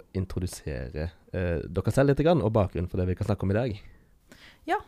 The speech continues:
Speaker 2: det kan, eh, det kan jeg. Eh, Jorunn heter jeg. Jeg jobber som fagleder, som du sa, i Netlife. Har jobbet med, med, eh, kundeoppdrag tidligere. Nå er jeg mest, eh, eh, fagleder og personalleder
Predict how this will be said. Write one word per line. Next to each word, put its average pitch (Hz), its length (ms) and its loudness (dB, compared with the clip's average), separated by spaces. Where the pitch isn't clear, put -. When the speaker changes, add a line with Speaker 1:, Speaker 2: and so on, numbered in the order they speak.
Speaker 2:
det 254 200 -2
kan, 247 200 4
eh, 202 420 -2
det 240 180 -4
kan 320 180 -6
jeg. 214 240 -2
Eh, 208 460 -4
Jorunn 208 280 -2
heter 214 200 -4
jeg. 247 200 -6
Jeg 208 440 -4
jobber 180 260 -4
som 160 400 -6
fagleder, 165 560 -4
som 220 160 0
du 220 100 0
sa, 240 240 0
i 208 140 2
Netlife. 208 560 0
Har 196 120 -4
jobbet 180 300 -2
med, 190 960 -4
med, 190 720 -4
eh, 185 720 -6
kundeoppdrag 185 840 -2
tidligere. 208 720 -2
Nå 185 160 0
er 175 60 -6
jeg 180 100 -6
mest, - 420 -10
eh, - 260 -8
eh, 170 280 -8
fagleder 170 520 -4
og 175 160 -8
personalleder 175 760 -4